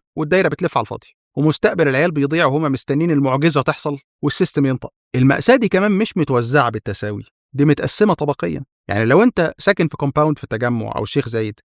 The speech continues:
احتمال كبير يكون عندك خط ألياف ضوئية حقيقي واصل لحد باب الشقة، وباقات شركات ضخمة، والنت عندك شغال حلاوة.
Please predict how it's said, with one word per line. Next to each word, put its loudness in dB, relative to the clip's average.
احتمال 2
كبير 2
يكون 0
عندك 0
خط -2
ألياف 0
ضوئية -2
حقيقي -6
واصل 6
لحد 0
باب 2
الشقة، -8
وباقات 4
شركات -2
ضخمة، -8
والنت 2
عندك 4
شغال -4
حلاوة. -6